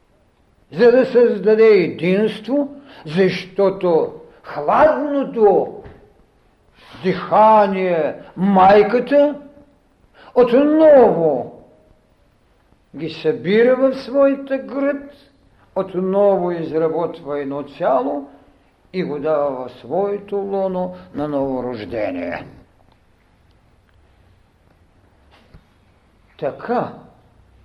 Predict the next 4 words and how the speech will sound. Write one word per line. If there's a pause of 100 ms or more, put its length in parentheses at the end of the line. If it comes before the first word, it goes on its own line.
идеята
на
сътворението, (1600)
идеята